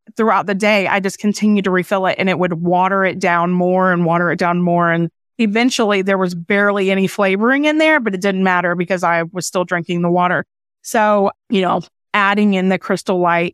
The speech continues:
type flavoring, you can infuse it, add fruit to it, something like that as well. Take it with you everywhere.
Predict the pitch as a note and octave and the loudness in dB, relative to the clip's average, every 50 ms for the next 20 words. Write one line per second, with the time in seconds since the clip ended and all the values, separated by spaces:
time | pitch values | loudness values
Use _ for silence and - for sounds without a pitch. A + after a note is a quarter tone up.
0 | - - - F#3+ F3+ - _ - - F#3+ F3+ F3+ F3 F3 F3+ F3+ F3 F3 F3 F3 | -8 -6 -4 -4 -4 -4 _ -6 -2 0 0 2 0 0 0 0 0 0 0 0
1 | F3 F3 F3 F3 - _ _ _ _ _ _ - G#3 G#3 G3+ - - A3 G#3 G3+ | 0 0 0 -2 -4 _ _ _ _ _ _ 0 0 0 0 0 0 0 2 2
2 | G3 F#3+ F#3 F#3 F#3 F#3 - - A#3 A3+ A3+ A#3 A3 - A#3 A3+ A3+ A3+ G#3+ A3 | 2 2 2 2 0 0 -2 0 0 2 2 2 0 0 0 0 2 2 2 0
3 | A3 G#3+ G#3+ G#3 G3+ - - - G3+ F#3+ G3+ G3 - - A3+ G#3 G3+ G3+ - - | 0 0 2 0 0 -2 -4 -4 -2 -2 -2 -2 -4 -2 -2 0 0 -2 -4 -4
4 | - A#3 G3+ G3 F#3+ F3+ F3+ - - - - F#3 F3 G3+ F#3 F#3 F#3 F#3 F3+ - | -2 0 0 2 2 0 -2 -4 -4 -4 -4 -4 -2 -2 -2 0 0 -2 -2 -2
5 | - F3+ F3 F3 F#3 F#3 - - F#3 F#3 F3 G3 F3+ F3+ F3 E3 E3+ E3+ F3+ A3+ | -2 0 0 2 0 0 -2 -2 -4 -4 -4 -4 -2 0 0 2 2 2 0 0
6 | C4+ - _ _ _ _ - - - B3 C#4 D#4 - _ _ _ _ _ _ _ | -2 -4 _ _ _ _ -6 -2 -2 0 0 -2 -6 _ _ _ _ _ _ _
7 | _ _ _ _ - A#3 A#3 A#3 - - - - _ - G3 G3 G#3 G3+ - - | _ _ _ _ -2 -2 0 -2 -2 -6 -16 -20 _ -6 -2 -2 -2 -2 -2 -2
8 | A3 G#3 G3+ G3+ F#3+ F#3+ G3 - - _ _ _ - G3 G3 F#3 F3+ F#3 F3+ F3+ | 0 2 2 2 2 0 -2 -4 -10 _ _ _ -2 -2 -2 0 0 0 0 2
9 | E3+ E3+ E3 D2 C2 - - G3 - | 2 0 0 -2 -2 -4 -4 -6 -6